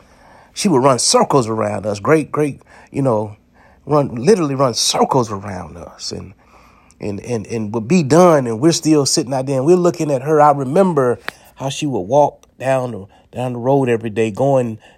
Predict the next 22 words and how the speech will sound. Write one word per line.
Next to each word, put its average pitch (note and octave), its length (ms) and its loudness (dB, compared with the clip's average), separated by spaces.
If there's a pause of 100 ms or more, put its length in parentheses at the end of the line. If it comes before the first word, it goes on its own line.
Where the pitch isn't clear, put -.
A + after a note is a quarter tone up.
(120)
going C#3 220 4
uptown. B2+ 680 2
She - 140 -14
would F#2 120 -10
always A#2+ 340 -2
be A2 140 -8
going A2 260 0
uptown. G#2 540 -12 (800)
You B2 80 -4
know, A2 180 -2
she B2+ 180 -4
had C#3+ 260 2
that, A#2 340 2
that C3+ 240 2
inner D3+ 300 4
strength - 640 0
that, - 260 0 (300)
that E2+ 180 -6
gave D3 340 2
her C3 140 0
the G#2+ 80 -4
power, A2 720 -2